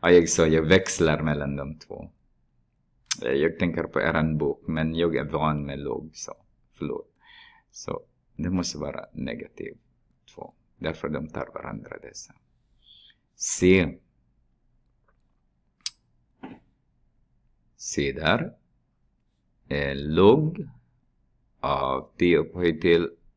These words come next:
sju. Ni har redan den där. Det är en svar redan. Sju. Eh, D. Tar en annan penna.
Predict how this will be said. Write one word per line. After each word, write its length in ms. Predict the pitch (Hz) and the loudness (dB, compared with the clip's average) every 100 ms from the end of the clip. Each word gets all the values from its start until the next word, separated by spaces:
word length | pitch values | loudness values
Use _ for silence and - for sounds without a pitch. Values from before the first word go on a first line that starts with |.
| _ | _
sju. 680 | - - 82 98 107 90 85 - | -14 0 6 8 6 2 -4 -6
Ni 120 | 85 | -4
har 140 | 78 73 | -4 -2
redan 400 | 71 69 78 95 | -2 0 0 2
den 140 | 104 | 4
där. 260 | 107 139 - - _ _ _ | 4 2 -4 -18 _ _ _
Det 140 | 82 | -4
är 180 | - 120 | -2 0
en 260 | - - - | -2 -4 -8
svar 300 | - 57 50 | -8 -6 -6
redan. 380 | - - - - _ _ _ _ | -6 -10 -12 -16 _ _ _ _
Sju. 300 | _ - - - _ _ _ _ _ _ _ _ _ - | _ -14 -10 -10 _ _ _ _ _ _ _ _ _ -8
Eh, 440 | 71 62 50 50 - _ _ _ _ - - - - | -6 -4 -6 -10 -16 _ _ _ _ -20 -20 -20 -8
D. 440 | 80 76 69 76 - - _ _ _ - - _ _ _ _ _ _ _ _ _ _ _ _ _ _ _ - | -4 -2 0 -2 -4 -10 _ _ _ -20 -20 _ _ _ _ _ _ _ _ _ _ _ _ _ _ _ -20
Tar 220 | - - | -20 -16
en 140 | - | -16
annan 300 | 80 76 73 - | -12 -12 -12 -12
penna. 400 | 73 73 82 | -10 -8 -8